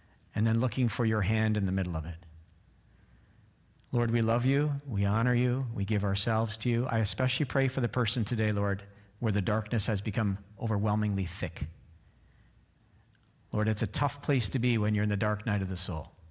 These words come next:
And we pray that you would help the light to come. We pray that you would open up hearts and minds to discern and detect that you are closer, closer than we can even imagine.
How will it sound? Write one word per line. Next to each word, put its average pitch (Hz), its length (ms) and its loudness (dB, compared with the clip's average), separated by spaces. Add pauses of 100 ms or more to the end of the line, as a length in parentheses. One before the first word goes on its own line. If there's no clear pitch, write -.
(1160)
And 113 80 0
we 113 80 2
pray 117 280 0
that 107 200 -2
you 110 120 2
would 101 120 0
help 98 300 -2 (380)
the 113 80 -2
light 113 400 -2
to 113 80 -4
come. 82 300 -4 (840)
We 104 80 -2
pray 107 220 0
that 101 240 -2
you 107 80 0
would 95 160 -2 (1040)
open 131 240 2
up 123 140 0
hearts 127 340 -2
and 110 100 2
minds 92 400 -4 (560)
to 135 100 2
discern 139 520 2
and 135 100 2
detect 101 480 -4 (880)
that 110 160 0
you 135 240 2
are 120 160 2
closer, 117 920 0 (1040)
closer 135 420 2
than 107 240 2
we 110 80 2
can 110 180 0
even 101 200 2
imagine. 87 440 -4